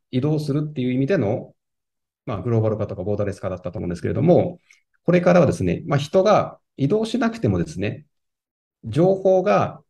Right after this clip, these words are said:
どんどんこう国をまたがってやり取りされていて、情報であったり仕事とかですね、がやり取り、どんどんね、国境を越えてやり取りされていくのが当たり前で、例えば日本にいながら、まあ、海外の仕事を受けようとかですね、まあ、その逆とか、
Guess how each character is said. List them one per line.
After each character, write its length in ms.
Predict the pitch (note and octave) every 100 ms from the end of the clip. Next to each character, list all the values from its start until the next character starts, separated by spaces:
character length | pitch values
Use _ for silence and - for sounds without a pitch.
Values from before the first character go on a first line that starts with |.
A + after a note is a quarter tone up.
| _ -
ど 100 | D#3+
ん 60 |
ど 80 | G#2
ん 80 | E2+
こ 60 |
う 40 | F#2
国 220 | D3+ D3+
を 60 | G#2
ま 100 | G#2
た 100 | G#2
が 100 | F#2+
っ 120 | -
て 300 | F2 F2 -
や 100 | A#2
り 80 | A2
取 140 | F#2+
り 40 | -
さ 60 |
れ 80 | F#2
て 300 | F2 - - _ _ -
い 120 | A2+
て、 200 | - -
情 200 | C3+ D3+
報 160 | D3 C#3
で 80 |
あ 40 | C#3+
っ 80 | C#3+
た 100 | F#2+
り 240 | E2+ E2
仕 160 | - B2
事 240 | B2+ A#2+
と 80 | A2
か 80 | F#2
で 80 | -
す 80 |
ね、 240 | E3+ - - _ _ _ -
が 320 | F3 A2+ -
や 80 | A#2+
り 60 | A#2
取 180 | G2+
り、 160 | F2 - _ _ _ _ _ _ _ -
ど 120 | D3
ん 20 |
ど 60 | G2+
ん 40 |
ね、 100 | A#2+
国 220 | - A#2+ A#2
境 120 | A#2
を 140 | A#2+
越 80 | G2+
え 20 |
て 340 | G3+ F3+ D2+ _ _ _
や 120 | C3
り 60 | A#2
取 100 | G2
り 40 |
さ 60 | G2+
れ 60 | G2
て 100 | G2
い 60 |
く 80 | F#2+
の 80 | G2
が 80 | F#2
当 60 |
た 60 | G#2+
り 60 | G2+
前 240 | G2 F#2+
で、 280 | G#2+ G2 F#2 D#3
例 100 | F3+
え 40 |
ば 280 | C3 F2 - _ -
日 100 | A#2
本 200 | C#3 C#3+
に 120 | C#3+
い 40 |
な 120 | C#3 C3
が 80 |
ら、 260 | G#2+ F#2 - _ _ _ _
ま 100 | B2+
あ、 20 | A#2
海 160 | C#3+
外 100 | A2+
の 60 | F#2
仕 60 |
事 180 | G#2 F#2
を 60 | F2
受 100 | -
け 80 | A2+
よ 80 | G#2+
う 40 |
と 80 | G2+
か 80 | F2+
で 40 |
す 80 | F2
ね、 120 | E3+
ま 120 | F3
あ、 20 | A2+
そ 100 | G#2+
の 80 |
逆 240 | F2+ G2+ -
と 120 | G#2+
か、 300 | F#2 E2+